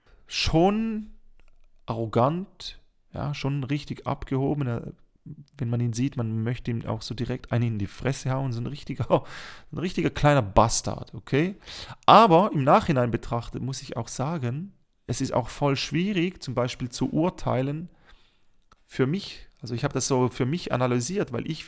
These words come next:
ich wüs-, ich weiß ja gar nicht, wie es ist, Privatjet fliegen. Ich weiß ja nicht, wie das ist. Gib mir mal hundert Millionen. Ich weiß nicht, ob ich noch mit, mit, ob ich noch Bahn fahre.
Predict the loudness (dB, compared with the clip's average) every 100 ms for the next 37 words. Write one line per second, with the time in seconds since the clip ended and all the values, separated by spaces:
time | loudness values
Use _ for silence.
0 | -12 -12 -8 -4 -4 -2 0 0 0 -2
1 | 0 0 -2 -2 -2 -2 -6 -8 -8 -6
2 | -4 -2 -4 -6 -4 -4 -4 -12 -18 -10
3 | -4 -4 -4 -8 -12 -20 -20 -20 -20 _
4 | _ -8 2 2 4 0 0 -2 -2 -4
5 | -8 -12 -14 -20 _ _ _ _ _ _
6 | _ _ -4 2 4 6 6 6 6 4
7 | 4 4 4 4 0 -6 -10 -18 _ _
8 | _ _ _ _ -10 0 2 2 2 2
9 | 2 2 2 0 -2 -4 -4 -4 -16 _
10 | -8 -4 -4 -4 -6 -4 0 2 0 -2
11 | 0 0 0 -4